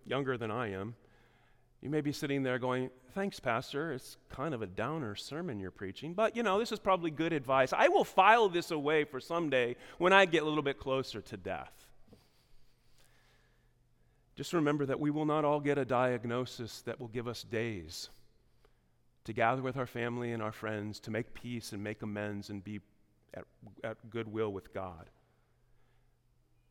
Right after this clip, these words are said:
Remember that sometimes death comes suddenly and without notice,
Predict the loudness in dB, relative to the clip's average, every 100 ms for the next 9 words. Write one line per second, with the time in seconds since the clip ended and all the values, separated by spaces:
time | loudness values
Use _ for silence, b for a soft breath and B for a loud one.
0 | -8 -2 0 0 -2 -2 0 0 0 -4
1 | -4 -6 -6 -6 -6 -4 -4 -4 -4 -6
2 | -6 -6 -6 -4 -6 -6 -12 -16 -16